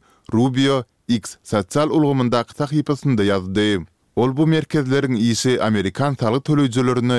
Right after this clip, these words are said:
ýylda elli million dollardan gowrak çykdyja düşündigini, şol bir wagtyň özünde kömek etmegiň ýerine olaryň sesini basyp ýatyrmak we senzur etmek bilen meşgullanandygyny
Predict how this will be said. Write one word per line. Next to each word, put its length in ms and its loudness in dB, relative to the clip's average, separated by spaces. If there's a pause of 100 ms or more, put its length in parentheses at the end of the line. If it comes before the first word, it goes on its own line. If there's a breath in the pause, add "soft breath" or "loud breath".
ýylda 460 0 (260)
elli 300 0
million 360 0
dollardan 500 0
gowrak 480 -2
çykdyja 560 -2
düşündigini, 840 0 (240)
şol 280 -2
bir 180 0
wagtyň 280 -2 (100)
özünde 460 0 (240)
kömek 260 2
etmegiň 440 0
ýerine 500 2 (260)
olaryň 420 0
sesini 340 0
basyp 220 -4
ýatyrmak 500 0 (280 soft breath)
we 340 2
senzur 440 0
etmek 440 -2
bilen 220 0
meşgullanandygyny 1000 0